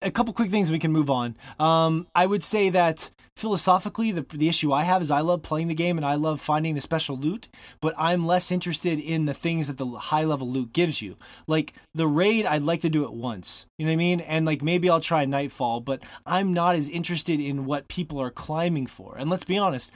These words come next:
if you're grinding in Destiny, you're grinding for end, end, end game, right? Otherwise, you're just grinding for a higher number, and no one does that. So if I really start to look at,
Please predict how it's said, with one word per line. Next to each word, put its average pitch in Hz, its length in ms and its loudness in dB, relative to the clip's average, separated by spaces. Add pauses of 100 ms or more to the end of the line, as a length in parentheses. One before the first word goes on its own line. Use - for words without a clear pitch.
(240)
if 156 180 0
you're 202 140 0
grinding 180 560 0
in 190 140 0
Destiny, 226 540 -2 (260)
you're 170 180 2
grinding 175 640 2
for 156 720 -4 (680)
end, 180 520 4
end, 160 420 2
end 170 340 2
game, 110 320 -4
right? 139 380 -4
Otherwise, 180 460 0
you're 160 80 -2
just 156 200 -4
grinding 160 400 0
for 151 160 -4
a 135 60 0
higher 135 300 -2
number, 123 360 -4
and 113 160 -4
no 139 140 -2
one 123 180 -4
does 95 240 -8
that. - 220 -18 (320)
So 151 480 -4 (760)
if 175 180 -2
I 160 60 -2
really 180 240 0
start - 280 0
to 175 80 2
look 180 300 2
at, 156 240 0